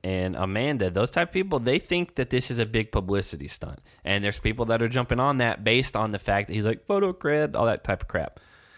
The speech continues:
And so if that is true, then I, I,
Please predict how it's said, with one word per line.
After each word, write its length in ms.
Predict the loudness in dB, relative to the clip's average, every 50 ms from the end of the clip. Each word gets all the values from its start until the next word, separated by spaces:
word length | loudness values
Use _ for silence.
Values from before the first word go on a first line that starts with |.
| -20 -20 _ _
And 160 | -2 -2 -2 0
so 480 | 0 2 4 6 6 6 4 2 0 -6 -12 -4
if 160 | -2 -2 0 4
that 160 | 4 6 6
is 220 | 6 6 4 2
true, 580 | 0 0 2 4 6 6 6 6 4 4 0 -4 -10 _ _ _ _ _ _ _ _ _ _ -4
then 760 | 0 2 2 4 4 4 4 4 4 2 2 0 -2 -4 -6 -8 _ _ _ _ _ _ _ _ _ _ _ _ _
I, 680 | 2 2 4 6 6 6 6 6 6 6 4 2 0 -2 -4 0
I, 280 | 2 4 4 4 2